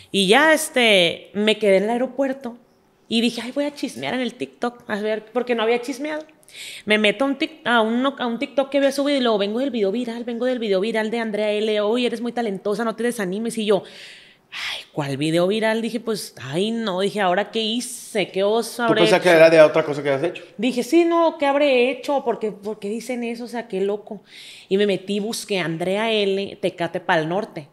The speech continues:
Speaker 2: Ujú.
Speaker 1: Me meto y ya veo el video este, ¿no? De que cuando solo tu mejor amiga va a verte en Tecate Pal Norte. Y yo, "Ay, no", dije yo, "qué o-", primero sí dije,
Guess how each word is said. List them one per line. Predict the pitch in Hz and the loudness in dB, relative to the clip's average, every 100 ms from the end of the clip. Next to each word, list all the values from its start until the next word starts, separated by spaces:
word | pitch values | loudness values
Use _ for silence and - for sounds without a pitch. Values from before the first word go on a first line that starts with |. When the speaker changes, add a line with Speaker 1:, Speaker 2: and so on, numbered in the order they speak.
| - | -20
Speaker 2:
Ujú. | 101 104 - - - _ | -20 -20 -20 -20 -20 _
Speaker 1:
Me | 196 208 | 2 4
meto | 247 294 294 247 247 | 4 2 0 -4 -2
y | 208 | 2
ya | 196 | 4
veo | 185 190 208 - - | 6 4 2 -2 2
el | 196 | 4
video | 185 165 147 151 | 6 6 4 2
este, | 165 165 160 | 2 -2 -4
¿no? | 175 | -2
De | 185 | -2
que | 180 | 0
cuando | 196 190 190 180 175 - - - | 0 2 2 2 0 -12 -20 -18
solo | - 208 214 254 | -4 0 2 0
tu | |
mejor | 254 196 208 | -2 2 2
amiga | 226 240 240 | 0 -2 0
va | 247 | 2
a | 220 | 2
verte | 202 196 214 202 170 143 127 90 78 | 2 0 -2 0 0 0 -2 -4 -6
en | 139 | -10
Tecate | 151 147 180 | -8 -6 0
Pal | 175 | 0
Norte. | 147 139 160 | 0 -4 -4
Y | |
yo, | 156 143 - 254 285 262 254 220 214 185 - _ - | -4 -4 -6 -6 -6 -6 -10 -12 -16 -20 -20 _ -4
"Ay, | 175 202 233 240 | 2 4 4 2
no", | 226 214 202 208 | 0 0 2 2
dije | 214 202 214 | 2 0 2
yo, | 208 180 - - - | 4 4 0 -12 -10
"qué | - 175 | 0 2
o-", | 185 190 - | 2 2 0
primero | 214 196 208 | 2 4 4
sí | 214 | 4
dije, | 220 - 180 | 0 0 -6